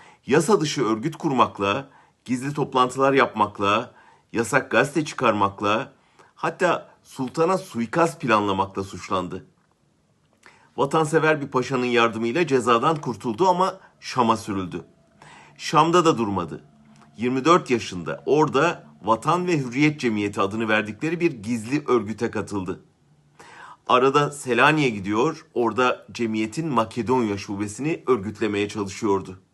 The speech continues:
Yirmi beş yaşında silah ve Kur'an üzerine yemin ederek İttihat Terakki'ye katıldı. Sarayın otuz yıllık baskı rejimini yıkıp hürriyet ilan edilmesini istiyorlardı.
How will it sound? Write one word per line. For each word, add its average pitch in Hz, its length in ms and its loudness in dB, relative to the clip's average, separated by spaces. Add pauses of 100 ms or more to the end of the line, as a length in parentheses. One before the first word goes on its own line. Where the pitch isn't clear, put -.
(920)
Yirmi 107 260 -4
beş 151 240 2
yaşında 101 640 -4 (280)
silah 123 460 -2
ve 123 120 -2
Kur'an 123 280 -2
üzerine 101 320 -2
yemin 104 280 -4
ederek 131 480 -2 (400)
İttihat 110 420 -2
Terakki'ye 98 480 -4
katıldı. 95 480 -8 (960)
Sarayın 127 520 0 (100)
otuz 147 400 -2
yıllık 113 340 -2
baskı 110 360 0
rejimini 113 400 -2
yıkıp 113 460 -2 (300)
hürriyet 135 380 0
ilan 107 280 -2
edilmesini 101 520 -6
istiyorlardı. 98 720 -2